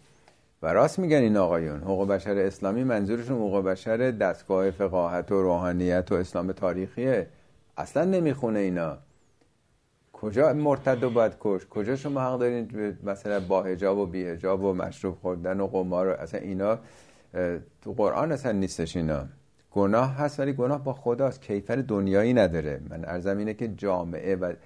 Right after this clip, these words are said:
اصلاً دولت که حق نداره فضولی کنه تو این کارا، ربطی نداره. دولت باید کارایی بکنه که مردم به صورت فردی نمیتونن بکنن. مالیات ارتش، نمی‌دونم دستگاه قضاست، نمی‌دونم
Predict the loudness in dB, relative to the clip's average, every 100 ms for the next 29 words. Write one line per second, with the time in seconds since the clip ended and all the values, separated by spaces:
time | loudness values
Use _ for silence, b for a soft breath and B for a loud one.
0 | B B -6 0 4 4 4 2 -2 -2
1 | -2 -2 0 -2 -4 -10 -8 -8 -6 -6
2 | -6 -8 -10 -8 -8 -8 -10 -14 b b
3 | b b -2 -2 -2 -2 0 0 2 2
4 | 2 0 -2 -2 -2 -2 0 0 -4 -4
5 | -6 -4 -4 -2 -2 -2 -4 -4 -6 -6
6 | -2 0 0 -2 -4 -4 -4 -4 -4 -8
7 | -8 -8 -10 B B -4 0 2 2 2
8 | 2 0 -2 0 0 -2 -4 -4 -6 -6
9 | -10 -10 -6 -4 -2 -4 -4 -4 -4 -4
10 | -8 -12 -8 -6 -6 -8 -8 -2 0 0
11 | -6 -10 -8 -10 -10